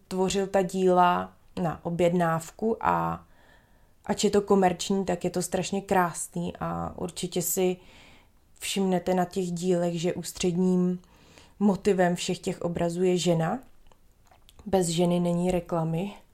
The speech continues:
u něj a jsou strašně zajímavý a myslím si, že, že to není zajímavý vlastně jenom pro grafiky, který se dneska tímhletím povoláním,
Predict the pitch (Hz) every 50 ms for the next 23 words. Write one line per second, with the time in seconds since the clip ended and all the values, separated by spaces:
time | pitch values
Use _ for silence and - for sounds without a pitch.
0 | - - - 180 180 170 170 165 170 185 220 - - _ - - - - - -
1 | - - _ _ _ _ - 180 170 165 160 160 160 160 165 160 165 - _ _
2 | _ _ _ _ _ _ _ _ _ _ _ - - - - - - 202 202 196
3 | - 208 196 185 - 226 226 226 214 208 226 233 233 233 226 226 220 240 247 262
4 | 262 - - - - 202 208 202 202 202 202 196 202 202 196 - - 214 214 202
5 | - - 214 202 180 208 208 208 208 202 202 208 202 202 202 208 208 202 - -
6 | - _ _ _ - - - - - - - - - _ _ - 196 202 202 190
7 | 190 185 190 190 190 190 190 196 - - - - - - - _ 233 233 233 226
8 | 226 214 208 208 208 208 208 208 202 208 196 190 - 220 185 214 226 220 220 -
9 | - 196 190 185 180 180 185 196 185 180 - 208 196 - 185 180 - - 185 185
10 | 180 - 185 185 180 170 180 185 175 - 190 190 185 - 185 180 180 175 170 -
11 | 196 190 190 190 180 190 185 180 180 185 185 196 196 202